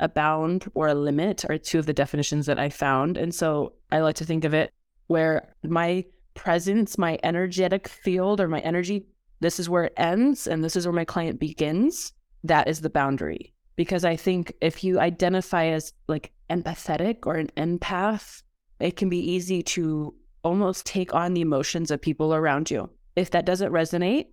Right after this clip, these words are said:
it's not gonna resonate, and that's okay. But if it does, like me, this is something that I struggle with. It's so important to almost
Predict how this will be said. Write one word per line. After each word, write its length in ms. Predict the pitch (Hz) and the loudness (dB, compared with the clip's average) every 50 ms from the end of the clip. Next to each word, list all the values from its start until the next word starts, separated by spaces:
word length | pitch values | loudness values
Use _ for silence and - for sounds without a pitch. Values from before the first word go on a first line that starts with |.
| _ | _
it's 160 | - 165 - | -8 -4 -2
not 140 | - 135 131 | -2 -2 0
gonna 140 | - 147 147 | 0 -2 0
resonate, 300 | 151 160 170 180 160 139 | 0 0 0 0 0 0
and 100 | 117 143 | 0 0
that's 160 | 139 131 - | -2 -2 -4
okay. 380 | 151 - - 196 165 131 101 - - | -6 -4 -2 -2 0 0 -2 -4 -4
But 120 | - 147 147 | -4 -2 -2
if 160 | 147 147 - | 0 -2 -2
it 120 | - 180 | -4 -2
does, 400 | - 233 269 262 226 180 156 135 | 2 4 4 6 4 4 2 2
like 240 | - 156 151 - 160 | 0 0 0 0 -2
me, 300 | 175 208 262 247 165 151 | 0 2 2 2 2 0
this 220 | 127 156 156 - - | 0 -2 -2 0 -2
is 120 | 185 180 | -2 -2
something 300 | - 185 170 160 165 165 | -2 -4 -4 -2 -2 -2
that 100 | 156 147 | 0 0
I 100 | 143 143 | 0 0
struggle 360 | 143 - 247 269 247 233 190 | 0 2 2 2 2 2 2
with. 220 | 160 151 143 147 139 | 2 0 -2 -2 -2
It's 200 | - - - - | -4 -6 -6 -4
so 260 | - 214 185 185 190 | 0 2 4 4 4
important 420 | 185 175 - - 196 156 - 170 | 2 0 0 0 0 0 0 -4
to 180 | - 175 170 147 | -4 -6 -6 -2
almost 460 | - 170 185 175 170 165 - - - | -2 0 0 0 -2 -2 -6 -10 -12